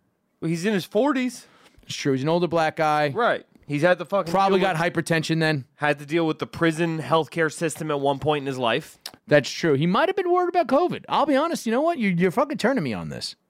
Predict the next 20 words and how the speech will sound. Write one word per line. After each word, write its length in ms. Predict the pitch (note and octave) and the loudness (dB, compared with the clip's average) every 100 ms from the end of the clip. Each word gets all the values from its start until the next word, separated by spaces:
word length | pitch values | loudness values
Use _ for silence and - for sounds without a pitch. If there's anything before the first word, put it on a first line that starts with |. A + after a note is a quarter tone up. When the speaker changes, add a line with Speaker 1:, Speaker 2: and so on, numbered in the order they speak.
| _ _ _ _ _ _ _ - | _ _ _ _ _ _ _ -4
Speaker 2:
Chester 400 | A#3 C4 D4+ F#3+ | 0 0 2 2
Holmes, 320 | G#3 F#3+ C3+ | 4 2 2
though, 220 | C#3+ C3 | 0 0
is 240 | D3 E3 D3+ | 0 0 0
a 100 | C3+ | -2
child 340 | D3+ C#3 C3 | 0 0 0
molester 380 | C3 B2+ - A#2+ | 0 -2 0 -2
ass 180 | A2+ - | 0 -2
name. 200 | G2 - | -4 -6
<laughs> 40 | - - _ _ _ - | -12 -20 _ _ _ -4
Speaker 1:
Oh, 120 | D#3 D3 | 2 2
yeah. 140 | F#2+ - | 0 -2
Speaker 2:
Like, 100 | G#3 | 0
if 80 | A3+ | 4
you 100 | F4+ | 4
name 240 | E4 D4 | 4 4
your 100 | G3+ | 2
kid 260 | C#3+ F#3+ C#3+ | 2 -2 0
Chester 360 | F#3+ E3+ C#3+ B2 | -2 0 -2 0
Holmes, 600 | D#3 A2+ - - - | 0 0 -4 -6 -6